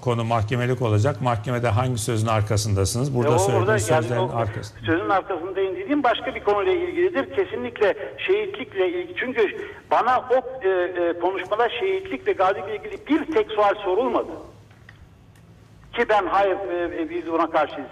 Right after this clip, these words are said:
Speaker 2: diyeyim. Bir tek sual sorulmadı. O konuşma bambaşka şeyler konuşuldu.
Speaker 1: Ee,
Speaker 2: O
Speaker 1: önce
Speaker 2: sizin hani, e, çok, e, e, şeyine, e, kefil olduğunuz arkadaşınızla ko-, yaptığımız konuşmada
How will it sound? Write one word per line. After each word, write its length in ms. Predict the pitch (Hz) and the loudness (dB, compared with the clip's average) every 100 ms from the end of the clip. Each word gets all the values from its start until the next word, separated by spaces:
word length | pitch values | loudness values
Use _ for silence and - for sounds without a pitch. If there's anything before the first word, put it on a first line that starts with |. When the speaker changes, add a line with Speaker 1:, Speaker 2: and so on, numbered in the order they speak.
| - | -12
Speaker 2:
diyeyim. 260 | 113 90 82 - - | -14 -14 -18 -20 -4
Bir 260 | 359 381 392 | 0 0 2
tek 180 | 247 - | -2 0
sual 220 | 196 160 | 2 2
sorulmadı. 580 | - 127 117 - - - - - - | 0 -6 -8 -10 -16 -20 -20 -20 -8
O 80 | 165 | -2
konuşma 500 | - 233 214 277 254 - - - | 0 -2 -2 0 0 -2 -6 0
bambaşka 460 | 339 359 254 - | 2 2 0 -2
şeyler 340 | 202 165 135 113 | -2 0 0 0
konuşuldu. 400 | 113 104 - - - - - - - - - - - - - - | -8 -12 -14 -20 -20 -20 -20 -20 -20 -20 -20 -20 -20 -20 -20 -8
Speaker 1:
Ee, 300 | 110 98 95 104 | -2 0 0 2
Speaker 2:
O 180 | 196 | 2
Speaker 1:
önce 140 | 147 156 | 2 2
Speaker 2:
sizin 240 | 190 214 | 2 0
hani, 180 | 175 185 | 0 0
e, 320 | 185 180 175 165 | -2 0 0 0
çok, 140 | 202 - | -2 -2
e, 120 | 170 | -2
e, 520 | 165 165 160 165 160 | 0 0 -2 -4 -4
şeyine, 220 | 170 170 170 | -2 0 -2
e, 440 | 170 165 156 151 156 156 - - - | -2 0 2 2 -4 -12 -16 -20 -4
kefil 240 | 170 185 196 | -2 2 2
olduğunuz 340 | 160 147 139 | 2 0 0
arkadaşınızla 720 | 147 147 147 131 - 147 151 | 0 0 -2 -2 -6 -6 -4
ko-, 300 | 139 156 170 160 | -2 -2 0 2
yaptığımız 420 | 170 175 165 143 | 0 -2 -6 -4
konuşmada 640 | 196 202 - 156 208 254 | -6 -4 -2 2 2 2